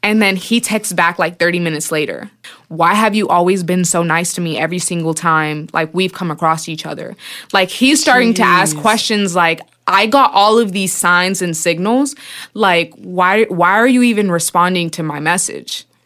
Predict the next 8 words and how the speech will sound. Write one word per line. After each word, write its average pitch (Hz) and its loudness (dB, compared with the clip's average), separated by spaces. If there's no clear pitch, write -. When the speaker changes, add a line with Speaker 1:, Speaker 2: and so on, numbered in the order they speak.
Speaker 1:
Like, 196 0
Speaker 2:
Mm. 190 -6
Speaker 1:
like, 185 0
like, 190 0
questions 254 2
like 170 0
that. 185 2
And, 196 -6